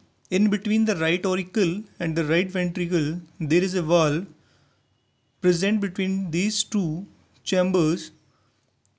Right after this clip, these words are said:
which is known as tricuspid valve. Now students, these chambers,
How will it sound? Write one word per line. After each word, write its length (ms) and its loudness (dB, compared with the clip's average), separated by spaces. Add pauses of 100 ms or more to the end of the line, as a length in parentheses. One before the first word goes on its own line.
(160)
which 180 -6
is 160 -2
known 220 0
as 340 -2 (420)
tricuspid 880 0 (300)
valve. 320 -4 (3000)
Now 180 2
students, 580 -2 (1500)
these 520 0 (800)
chambers, 720 0